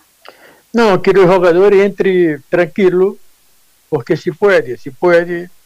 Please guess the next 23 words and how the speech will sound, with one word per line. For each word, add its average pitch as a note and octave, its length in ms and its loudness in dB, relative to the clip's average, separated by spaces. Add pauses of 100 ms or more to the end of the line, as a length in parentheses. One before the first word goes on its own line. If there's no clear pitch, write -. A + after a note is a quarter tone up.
(120)
ap-, C#3+ 240 -14
muy F#3+ 220 -4
aplicado, E3 760 -4
no, D#3+ 300 -6
no D3+ 180 -6
va F3+ 140 0
al F3 100 0
desespero, E3+ 720 -6 (400)
porque D3+ 800 -2 (260)
Barcelona D#3+ 460 -4
tiene E3 200 -6
setenta E3+ 440 -6
y D#3 60 -6
cinco, F3 340 -10 (140)
ochenta E3 400 -2
por C#3+ 180 -6
ciento D#3 300 -6
para, D#3+ 360 2 (320)
para, D3+ 240 0 (200)
para, D3+ 260 2
eh, C3 420 -8
para C#3+ 480 -2
clasificar. C#3+ 720 -6